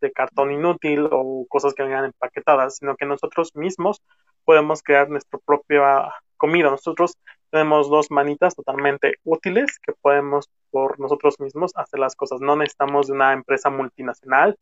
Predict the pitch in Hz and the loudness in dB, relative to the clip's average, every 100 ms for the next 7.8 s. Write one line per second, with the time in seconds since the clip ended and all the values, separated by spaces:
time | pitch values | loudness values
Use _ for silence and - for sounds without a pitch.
0 | _ - 156 - - 135 123 131 131 170 | _ 0 0 2 0 0 -8 0 2 2
1 | - _ _ _ - 147 139 139 - - | -2 _ _ _ -4 0 2 0 -2 4
2 | 143 147 156 - 151 147 151 160 143 143 | 6 4 0 -2 2 6 6 6 4 0
3 | 143 147 147 143 - - - 143 135 139 | 2 2 2 0 -4 -12 -6 0 2 2
4 | 156 185 151 143 - 156 - _ _ _ | 2 -4 -2 -4 -4 -6 -6 _ _ _
5 | _ _ _ _ - 156 156 156 190 190 | _ _ _ _ -6 0 0 2 0 -2
6 | 139 147 151 175 _ _ _ _ _ _ | -2 4 4 4 _ _ _ _ _ _
7 | _ _ - 175 208 - 156 151 | _ _ 0 4 4 2 -2 -4